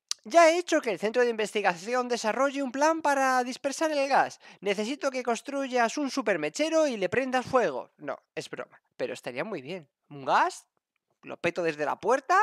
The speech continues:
limpiamos la cueva y todos contentos, ¿no? No, ¿por qué ibas a llamar muy fuerte a la puerta?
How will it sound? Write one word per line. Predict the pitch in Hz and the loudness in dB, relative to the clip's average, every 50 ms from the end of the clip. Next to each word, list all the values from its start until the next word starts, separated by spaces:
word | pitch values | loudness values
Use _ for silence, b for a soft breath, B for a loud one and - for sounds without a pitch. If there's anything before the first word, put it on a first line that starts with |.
| 440 B B B B B B B B _ _ | 4 B B B B B B B B _ _
limpiamos | - 165 151 143 - - 185 180 170 151 139 139 | -8 -8 -8 -6 0 4 6 6 6 4 2 -2
la | 139 135 | -4 0
cueva | - 214 254 311 330 349 311 | 6 8 8 8 8 6 4
y | 254 | 4
todos | - 254 214 180 165 | 4 4 4 4 2
contentos, | - 147 139 156 180 - 392 370 - - 175 143 - | 2 -2 -2 -2 -2 -2 -2 -2 0 -2 -4 -4 -2
¿no? | 190 339 480 523 508 494 _ _ _ _ | 2 6 6 6 6 4 _ _ _ _
No, | _ 156 156 151 151 - - - _ _ _ | _ -12 -2 -2 -2 -2 -2 -6 _ _ _
¿por | - 139 135 - | -6 -6 -6 -4
qué | - 302 | -4 -6
ibas | 320 - 220 - 208 | -4 -2 -4 -4 -4
a | 190 | -4
llamar | 185 170 170 190 190 185 | -4 -2 -2 -2 -4 -4
muy | 185 196 208 214 196 | -4 -2 -2 -2 -2
fuerte | - - 180 185 170 151 - 135 | -2 0 0 0 0 -2 -4 -8
a | 127 | -8
la | 135 - | -8 -10
puerta? | - 127 139 - _ - - _ | -12 -14 -16 -16 _ -20 -20 _